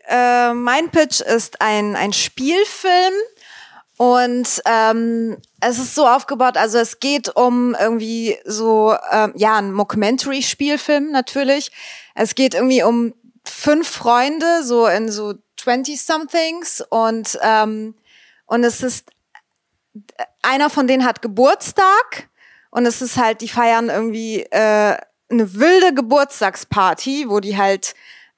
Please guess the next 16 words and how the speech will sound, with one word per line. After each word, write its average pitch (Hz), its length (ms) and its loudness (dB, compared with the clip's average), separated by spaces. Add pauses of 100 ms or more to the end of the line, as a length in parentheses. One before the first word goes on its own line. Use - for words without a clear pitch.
(100)
voll 240 460 2
heftig 220 440 -4
saufen 220 720 -2
und 180 280 -10 (260)
Drogen 220 340 2
ballern 208 380 2
und - 180 -6
alles 202 240 -2
Mögliche. 254 580 0
Und 240 140 0
ungefähr, 302 760 2 (540)
ähm, 240 600 2
so 233 220 0
in 254 200 2
der 240 120 4
Mitte, 269 400 2